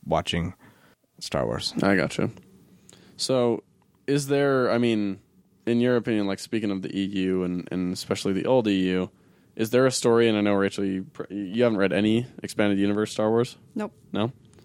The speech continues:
Speaker 2: Have you watched any of the series, like Rebels or Clone Wars?
Speaker 3: Nope.
Speaker 2: No? Okay. So then, Matt,
Speaker 1: <laughs>
Speaker 2: are
Speaker 3: I,
Speaker 2: there
Speaker 3: I told, I warned
Speaker 1: Yeah.
Speaker 3: you.
Speaker 2: No, you're
Speaker 3: I'm
Speaker 2: fine.
Speaker 3: not
Speaker 2: You're totally
Speaker 3: a Star
Speaker 2: fine.
Speaker 3: Wars
Speaker 2: I'm,
Speaker 3: person.
Speaker 2: I'm not,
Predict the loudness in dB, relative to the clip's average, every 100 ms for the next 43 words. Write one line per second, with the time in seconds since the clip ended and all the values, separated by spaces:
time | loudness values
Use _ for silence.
0 | -20 -20 -4 0 2 2 4 4 2 -2
1 | -8 -4 -2 -2 -2 -2 0 -2 -4 -4
2 | 2 2 4 0 0 0 2 2 0 0
3 | 0 0 -4 -4 -4 -6 -10 -20 -20 -20
4 | -20 -20 -20 -20 -6 0 2 2 2 2
5 | 0 -2 -8 -16 -20 -18 -16 -10 -8 -8
6 | -10 -20 _ _ -14 -2 2 4 4 4
7 | 2 2 2 2 2 2 2 2 2 2
8 | 0 -4 0 2 2 2 2 0 -2 -2
9 | 0 2 0 -2 -2 -2 -4 -4 -6 -6
10 | -2 0 0 2 2 2